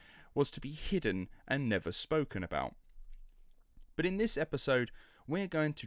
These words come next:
delve into the mind of a man so depraved and lustful that it horrified a nation and would make the film Three hundred and sixty-five Days look tame. We're talking about the Marquis de Sade.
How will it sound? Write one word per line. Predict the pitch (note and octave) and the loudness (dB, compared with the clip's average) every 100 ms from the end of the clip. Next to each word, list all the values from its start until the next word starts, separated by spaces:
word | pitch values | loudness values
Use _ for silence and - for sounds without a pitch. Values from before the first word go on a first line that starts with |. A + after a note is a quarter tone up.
| - | 0
delve | B2 C3 C3 - | 0 0 -4 -4
into | A#2 A#2+ | -4 -2
the | A2+ | 0
mind | A2 G2 G2 A2+ | 0 0 0 -2
of | |
a | C3 | -2
man | B2 G#2 F#2+ | 0 -2 -2
so | - - F3 F3+ F3+ | -2 0 0 -2 -6
depraved | - - F3 D3+ C#3+ C#3 D#3 | -8 -4 0 0 0 -2 -2
and | D3 C#3 | -2 2
lustful | C3+ - - A2+ F#2+ G2 - - - | 2 2 0 2 2 0 -6 -18 -2
that | C3 C3 | 4 4
it | - | 2
horrified | - - D3+ B2+ - B2+ A#2 A2+ | -2 0 2 2 2 2 2 0
a | F#2+ | -2
nation | A2+ B2+ C3 - G2+ F2+ - | 0 0 0 0 -2 -2 -2
and | B2+ | -2
would | C3 C3+ | -2 0
make | C#3+ C3+ - | 0 0 -2
the | C#3+ | -4
film | - D#3+ C#3 | 0 2 0
Three | C3 - G3+ | -2 -4 -2
hundred | F#3+ F3 D3+ | 0 0 -2
and | D3+ | 0
sixty-five | - - - D3+ C3+ B2 - | 0 -2 -4 0 0 0 4
Days | G3 D#3+ D3 C#3 - - - | 4 4 2 0 -4 -18 -8
look | G2+ G#2+ - - | 0 0 0 -6
tame. | - - C3 F#2 D#2 F2 - - - - - - | -2 2 2 2 -2 -6 -10 -20 -20 -20 -6 2
We're | F#3 A3 | 2 2
talking | - E3 - D#3 | 2 -2 -2 -2
about | D3 A2+ G2 - - - | 2 4 4 -2 -10 -2
the | A#2+ | 2
Marquis | A#2 A2+ A#2 - G2+ F2 | 4 4 2 -2 -6 -4
de | - D#2 | -4 0
Sade. | - C3+ B2+ G#2 | 0 2 2 0